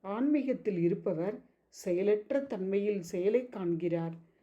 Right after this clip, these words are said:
செயலில் செயலற்ற தன்மையை காண்கிறார். அசைவற்ற தன்மையும்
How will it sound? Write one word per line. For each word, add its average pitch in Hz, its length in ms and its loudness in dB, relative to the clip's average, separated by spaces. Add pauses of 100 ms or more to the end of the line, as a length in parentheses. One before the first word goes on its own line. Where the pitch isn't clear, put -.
(240)
செயலில் 240 600 2
செயலற்ற 208 680 0
தன்மையை 185 560 0
காண்கிறார். 170 680 0 (500)
அசைவற்ற 208 600 0
தன்மையும் 190 560 -2